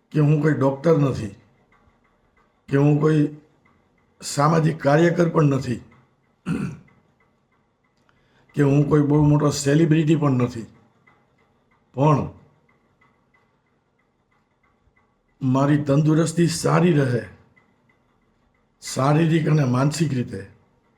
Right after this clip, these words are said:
એટલા માટે YouTube-નો હું સહારો લઉં છું. બરોબર? તો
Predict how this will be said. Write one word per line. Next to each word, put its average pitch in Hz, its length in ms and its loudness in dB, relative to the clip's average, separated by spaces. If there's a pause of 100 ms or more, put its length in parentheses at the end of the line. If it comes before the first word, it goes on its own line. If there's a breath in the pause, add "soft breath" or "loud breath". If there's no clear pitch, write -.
(880)
એટલા 165 340 2
માટે 120 420 -2 (1800)
YouTube-નો 165 600 2
હું 160 140 2
સહારો 139 420 0
લઉં 120 200 0
છું. 107 200 -12 (3500)
બરોબર? 101 280 -10 (1300)
તો 147 100 2